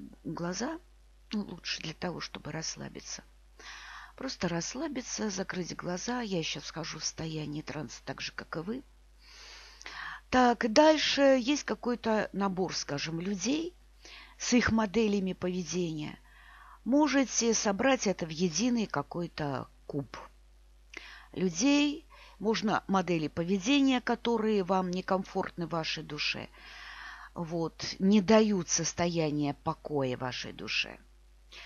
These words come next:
Вот, собираете их вместе. Могут какие-то эпизоды на память прийти, когда вы, в принципе, недовольны собой, что вы не смогли, не можете сохранять спокойствие.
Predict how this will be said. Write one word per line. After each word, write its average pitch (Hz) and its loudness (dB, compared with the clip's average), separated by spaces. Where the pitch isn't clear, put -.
Вот, 180 -2
собираете 226 4
их - -4
вместе. 196 -2
Могут 208 0
какие-то 170 -2
эпизоды 226 -2
на 214 2
память 208 -2
прийти, - -6
когда 175 -2
вы, 165 -8
в - -18
принципе, 175 -8
недовольны 170 0
собой, 285 -4
что - -2
вы 185 4
не 190 2
смогли, 247 0
не 190 0
можете 214 0
сохранять 185 -2
спокойствие. - -4